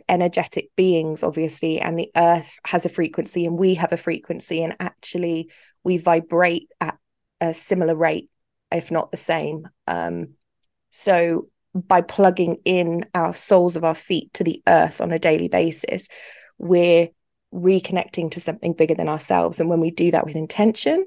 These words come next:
which is another type of rest, working with our intention, I find intention, working intentionally or doing something with intention, um,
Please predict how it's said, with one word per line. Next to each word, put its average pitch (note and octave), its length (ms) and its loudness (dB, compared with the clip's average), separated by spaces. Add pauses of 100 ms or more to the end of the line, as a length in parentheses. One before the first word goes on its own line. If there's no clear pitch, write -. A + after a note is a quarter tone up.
which - 220 -6
is F3 100 -2
another F#3 320 2
type A#3 260 0
of B3+ 120 0
rest, - 580 -4 (140)
working E3+ 320 0
with F3 120 -2
our F3 80 0
intention, A3+ 600 -2
I A#3 80 -4
find E3+ 400 -4
intention, F3+ 720 -6 (580)
working - 340 2
intentionally F#3 920 2
or E3+ 180 2
doing F3 300 0
something E3+ 380 -4
with F3+ 200 0
intention, F#3+ 680 -2 (540)
um, F3 500 2